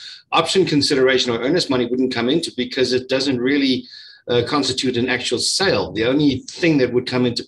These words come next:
play here would be the possibility of, of offering a security deposit. But then again, why would you do that? As you quite correctly point out, there's,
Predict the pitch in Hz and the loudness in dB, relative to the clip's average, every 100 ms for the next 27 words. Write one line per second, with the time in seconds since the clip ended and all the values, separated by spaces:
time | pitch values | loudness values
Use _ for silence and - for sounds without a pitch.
0 | - 139 156 135 120 113 110 127 - 123 | -4 -2 0 0 2 2 2 0 0 0
1 | 117 - 131 120 110 127 131 120 120 113 | 0 0 0 0 0 0 0 0 0 0
2 | - - - - - 131 113 139 131 - | -4 -20 -18 -20 -4 -2 -2 -2 -4 -2
3 | 131 127 123 117 117 - 151 185 127 - | 0 0 0 0 -2 -2 -2 0 -2 -4
4 | 113 104 101 98 - - 135 143 143 139 | -2 -2 -2 -4 -6 -2 0 2 2 0
5 | 120 147 147 131 127 185 151 107 117 - | 0 0 0 -2 -2 -2 0 0 0 0
6 | 113 139 131 - 131 123 127 - 131 123 | -4 -2 -2 0 -2 -2 -6 -6 -4 -2
7 | 170 151 120 113 - | 0 0 0 -2 -2